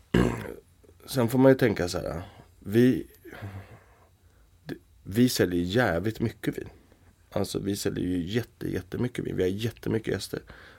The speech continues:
Bara på djuret har, kan vi ha fyrahundra gäster på en vecka, och så har vi, ja, men du vet, och så har vi några hundra gäster där, några hundra gäster där, hundra gäster. Då finns det ju en kvantitet i det här också. Är man en liten restaurang och vi f-, liksom, man,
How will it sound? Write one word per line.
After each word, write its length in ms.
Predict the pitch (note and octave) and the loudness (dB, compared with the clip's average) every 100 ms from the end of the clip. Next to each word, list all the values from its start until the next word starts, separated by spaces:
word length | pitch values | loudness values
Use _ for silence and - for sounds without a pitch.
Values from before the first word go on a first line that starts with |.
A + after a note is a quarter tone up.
| - | -2
Bara 180 | - G2 | 4 4
på 120 | A2+ | 4
djuret 320 | G2+ A2+ C3+ | 4 4 2
har, 120 | B2+ - | 0 0
kan 180 | A#2 | 0
vi 60 | A2 | 0
ha 60 | G#2+ | 0
fyrahundra 500 | A#2+ G#2 F#2+ F#2 F#2 | 0 2 2 0 -2
gäster 260 | F2+ - | -4 -8
på 140 | - - | -6 -4
en 80 | |
vecka, 360 | F#2+ - - - | -4 -6 -8 -4
och 120 | - | -2
så 80 | G2+ | -2
har 80 | G2+ | 0
vi, 200 | G2 F#2 | 0 -2
ja, 100 | - | 0
men 140 | G#2+ G#2 | 2 4
du 60 | |
vet, 220 | E2+ E2+ - | 2 -2 -8
och 200 | G2+ G2 | -6 -2
så 120 | G2+ | 0
har 140 | G2 | 0
vi 80 | G2+ - - - - | -2 -6 -12 -14 -12
några 300 | - A2+ G2+ | -2 2 4
hundra 180 | G2+ G2 | 4 2
gäster 280 | G2 - - | 0 -4 -2
där, 160 | - | 2
några 180 | A2 A2 | 4 4
hundra 180 | G#2+ G#2 | 4 0
gäster 240 | - - | -4 -8
där, 60 | - | -6
hundra 220 | F#2+ F#2 | -6 -6
gäster. 160 | - - - - - - - | -10 -16 -20 -20 -20 -20 -8
Då 80 | - | 0
finns 200 | A2 G#2 | 4 4
det 80 | G#2 | 4
ju 40 | |
en 80 | G2+ | 2
kvantitet 800 | - G2+ G2 F#2+ - D2+ - - | 2 0 0 -4 -4 -2 -2 -4
i 40 | D2+ | -6
det 80 | |
här 200 | D#2 - | -4 -6
också. 200 | - - - - _ - - - | -8 -12 -14 -18 _ -20 -20 -6
Är 80 | G2+ | 0
man 160 | G2 G2 | 2 4
en 120 | G2+ | 4
liten 440 | G#2 F#2+ - - D#3+ | 2 0 -2 0 0
restaurang 480 | C#3+ - F#2 F2 | 0 -2 -2 -2
och 120 | F2+ F#2 | -2 -4
vi 40 | |
f-, 280 | - - - | -6 -14 -10
liksom, 360 | - - F#2 F#2 - _ _ - - - - _ - | -6 -4 -4 -6 -16 _ _ -20 -20 -20 -20 _ -2
man, 280 | G2+ F#2+ | 0 0